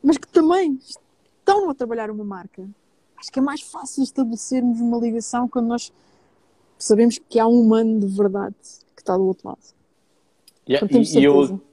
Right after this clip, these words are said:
Speaker 2: eu acredito que, hum, imagina, dizem que, que nós somos a média das cinco pessoas com quem mais nos relacionamos, não é? Eu acredito que isso também acontece com as marcas. E
Speaker 1: Uhum.
Speaker 2: acontece se elas tiverem precisamente esse, eh, lado mais humano.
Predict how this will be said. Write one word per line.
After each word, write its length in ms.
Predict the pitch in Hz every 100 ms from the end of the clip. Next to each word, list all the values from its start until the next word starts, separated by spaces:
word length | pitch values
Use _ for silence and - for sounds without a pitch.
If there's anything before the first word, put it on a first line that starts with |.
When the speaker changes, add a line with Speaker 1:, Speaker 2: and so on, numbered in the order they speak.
| _ _
Speaker 2:
eu 160 | 139 143
acredito 600 | 135 139 131 139 123 -
que, 100 | -
hum, 540 | 143 139 135 135 135 135 _ _ _ _ _ _ _ _ _ -
imagina, 440 | 131 131 135 120
dizem 400 | 113 135 127 135
que, 220 | 123 - 127
que 120 | 139
nós 140 | 131
somos 300 | - 135 123
a 40 | 131
média 280 | 135 131
das 120 | 127 123
cinco 200 | 131 -
pessoas 240 | 135 127
com 120 | 127
quem 100 | 123
mais 220 | 123 120 -
nos 80 |
relacionamos, 600 | - 120 - 120 107 98 101
não 80 |
é? 80 | 107 - _ _ -
Eu 140 | 127
acredito 320 | 123 123 127
que 80 | -
isso 100 | 139
também 180 | 135 131
acontece 340 | 131 127 123 -
com 60 |
as 80 | 120
marcas. 420 | 110 101 - - _ _ _ _ _
E 120 | 220
Speaker 1:
Uhum. 60 | 202
Speaker 2:
acontece 560 | 190 131 147 147 - -
se 100 | 143
elas 340 | 139 139 135
tiverem 460 | 147 131 135 131 131
precisamente 680 | - 131 127 131 131 131 135
esse, 360 | 127 - -
eh, 640 | 131 - 131 127 127 127 143
lado 280 | 123 123 127
mais 220 | 123 120
humano. 280 | 123 110